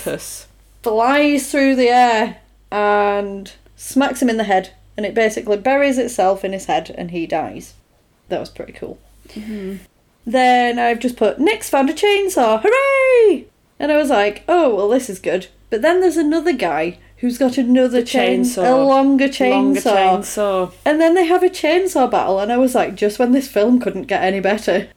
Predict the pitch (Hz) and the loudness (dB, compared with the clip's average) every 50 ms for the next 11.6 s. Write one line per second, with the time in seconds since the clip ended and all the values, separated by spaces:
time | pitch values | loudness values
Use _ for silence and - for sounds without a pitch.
0 | _ _ _ _ - 254 247 247 220 - - 240 - - 220 220 226 226 - 190 | _ _ _ _ -6 -6 -4 -6 -6 -2 0 0 0 0 -2 -4 -4 -4 -2 -2
1 | 226 247 226 - - - - 226 226 240 240 202 - 175 165 175 - - - - | -2 -2 -4 -6 -12 -10 -6 -4 -4 -4 -4 -4 -4 -6 -6 -6 -8 -6 -8 -8
2 | - - - - - - - 165 185 175 175 - - - - 262 - - - - | -8 -14 -18 -14 -10 -8 -6 -6 -8 -8 -14 -20 -12 -6 -4 -2 -2 -2 -4 -6
3 | - - - - 285 349 359 294 254 269 277 285 277 277 - 277 302 339 381 370 | -14 -8 -2 0 2 2 2 0 0 2 2 2 2 0 -4 -8 -6 -6 -6 -6
4 | 330 - - - - - _ _ _ _ _ _ _ - 254 262 - - - 269 | -8 -10 -12 -20 -20 -20 _ _ _ _ _ _ _ -4 -2 -2 -2 -2 0 0
5 | 247 247 247 233 214 - - 233 214 - - 214 208 202 190 185 185 185 180 - | 2 2 2 0 -2 -2 -4 -8 -8 -4 -4 -4 -2 -2 -4 -6 -6 -6 -8 -8
6 | - - 220 214 190 190 185 185 190 190 190 196 185 190 190 190 - 196 254 - | -8 -6 -6 -4 -4 -4 -4 -4 -2 -2 -2 -2 -2 -4 -6 -6 -2 0 0 0
7 | - 180 185 - 220 214 180 196 226 233 370 403 - 247 247 233 226 294 320 330 | 0 0 -4 -4 -4 -4 -2 0 0 2 2 2 2 0 -2 -2 -2 0 0 0
8 | 240 247 247 254 233 226 220 214 190 196 208 214 208 - - 214 208 202 196 175 | 2 0 0 0 0 -2 -2 -2 -2 -2 -2 -4 -4 -4 -4 -2 -2 -2 -4 -4
9 | - 175 202 196 196 196 202 214 233 233 220 202 190 180 - 370 - - 453 453 | -4 -2 -2 0 0 0 0 0 0 0 -2 -2 -2 -2 -2 0 0 0 0 2
10 | 466 453 415 403 - 285 233 214 220 226 - - - 269 269 277 285 269 277 269 | 2 2 2 2 2 2 2 2 0 0 -2 -4 -2 -2 0 0 0 0 -2 -2
11 | 269 - 185 175 170 160 160 151 180 180 - - | 0 0 0 2 2 2 0 0 -2 -6 -10 -14